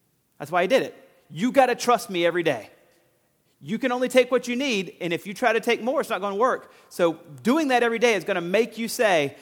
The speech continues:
"I'm only gonna take what I need. It better be here tomorrow. Gotta trust you, God."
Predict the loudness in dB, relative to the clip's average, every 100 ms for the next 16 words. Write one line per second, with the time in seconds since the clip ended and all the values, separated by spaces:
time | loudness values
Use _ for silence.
0 | -18 -10 -6 -4 -2 -2 0 0 2 0
1 | 0 -4 -8 _ _ _ -10 2 4 6
2 | 4 6 6 6 4 0 -8 -20 -18 -2
3 | -2 0 -2 -2 2 4 4 0